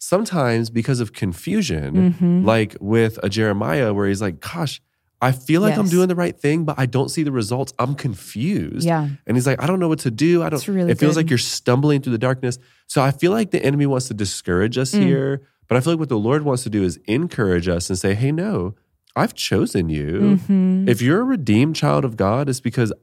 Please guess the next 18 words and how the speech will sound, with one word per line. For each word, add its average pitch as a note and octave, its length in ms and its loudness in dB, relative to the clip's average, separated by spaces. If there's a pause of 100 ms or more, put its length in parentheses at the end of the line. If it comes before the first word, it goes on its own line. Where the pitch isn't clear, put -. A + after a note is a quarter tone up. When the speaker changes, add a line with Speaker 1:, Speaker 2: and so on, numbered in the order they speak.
Speaker 1:
I C#3 500 0
want A2+ 400 -2
you E2+ 380 -2 (260)
and A2+ 100 4
I've F3+ 120 4
chosen E3 460 0
you G#2+ 140 0
and A2+ 120 0
I've C#3 180 0
placed - 420 -2
my E3+ 120 -2
spirit C#3+ 380 -2
inside B2+ 280 -2
of B2+ 80 -2
you C3+ 120 0
to B2 140 -4
do A#2+ 180 0
something." F#2+ 640 -4